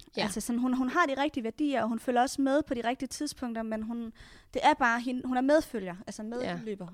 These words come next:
Speaker 2: eller sådan.
Speaker 1: Mhm. Ja,
Speaker 2: Men
Speaker 1: hun,
Speaker 2: altså
Speaker 1: hun gør ikke noget af sig selv nødvendigvis, medmindre det er i, mere i det små. Hun er, hun er en omsorgsperson,
Speaker 2: Ja.
Speaker 1: og det er nok det,
Speaker 2: Og
Speaker 1: hun
Speaker 2: det er
Speaker 1: bruger
Speaker 2: også
Speaker 1: sin
Speaker 2: vigtigt.
Speaker 1: energi på.
Speaker 2: Men det er også vigtigt. Altså,
Speaker 1: Det er
Speaker 2: så det er
Speaker 1: mega
Speaker 2: ikke,
Speaker 1: vigtigt.
Speaker 2: det er ikke, jo, det er en kritik, men det er også en, jeg har også forståelse for hende.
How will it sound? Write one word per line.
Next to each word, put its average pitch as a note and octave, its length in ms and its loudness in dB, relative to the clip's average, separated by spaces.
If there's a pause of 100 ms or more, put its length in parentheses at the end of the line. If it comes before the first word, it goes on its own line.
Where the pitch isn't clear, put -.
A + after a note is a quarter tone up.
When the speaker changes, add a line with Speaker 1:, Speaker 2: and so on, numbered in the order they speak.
Speaker 2:
eller G#3 120 -14
sådan. G3 200 -2
Speaker 1:
Mhm. E3 180 -2 (1080)
Ja, F3 140 -4 (120)
Speaker 2:
Men A3 80 -6
Speaker 1:
hun, G#3 80 -4
Speaker 2:
altså A3+ 280 2
Speaker 1:
hun A#3 60 0
gør B3 160 6
ikke A#3+ 240 4
noget G#3+ 220 2
af G3+ 80 0
sig F3+ 120 -10
selv F#3+ 260 -4
nødvendigvis, E3 500 -6
medmindre F3+ 380 -2
det E3 240 -6
er F3 120 -4
i, D#3+ 140 -6
mere F3+ 360 -6
i F3 40 -4
det D#3+ 100 -12
små. - 280 -14 (540)
Hun C4+ 140 -6
er, C4 180 -6
hun C#4 100 -8
er D4 40 -6
en D4 60 -10
omsorgsperson, D4 680 -14 (400)
Speaker 2:
Ja. F3 160 -6
Speaker 1:
og G#3 80 -14
det A#3 80 -10
er A#3 40 -10
nok A3+ 200 -12
det, A#3 80 -12
Speaker 2:
Og A3 80 -8
Speaker 1:
hun G#3+ 60 -4
Speaker 2:
det D4+ 60 0
er D#4 60 4
Speaker 1:
bruger C#4 80 6
Speaker 2:
også C#4+ 80 4
Speaker 1:
sin D#4 200 0
Speaker 2:
vigtigt. E3 140 -6
Speaker 1:
energi F3+ 100 -10
på. - 240 -14 (260)
Speaker 2:
Men A3+ 140 -14
det B3+ 60 -12
er B3+ 40 -8
også B3 80 -10
vigtigt. - 400 -14
Altså, G3 200 -12
Speaker 1:
Det G3 80 -4
er G3 40 -4
Speaker 2:
så F#3 60 -4
det E3 80 -6
er - 20 -2
Speaker 1:
mega E4+ 60 -2
Speaker 2:
ikke, E4+ 100 -4
Speaker 1:
vigtigt. B3+ 360 -8
Speaker 2:
det C#4 80 -6
er A#3+ 60 -4
ikke, G#3+ 80 -12 (220)
jo, G#3 120 -10
det B3 120 -4
er C4+ 40 2
en C#4+ 80 6
kritik, - 360 -10
men G#3+ 120 -8
det G#3+ 80 -8
er G#3 60 -6
også B3 240 -4
en, G#3 200 -6 (240)
jeg A3 120 -8
har A#3 80 -2
også A#3+ 140 0
forståelse C4 380 0
for F3 120 -14
hende. D#3+ 160 -16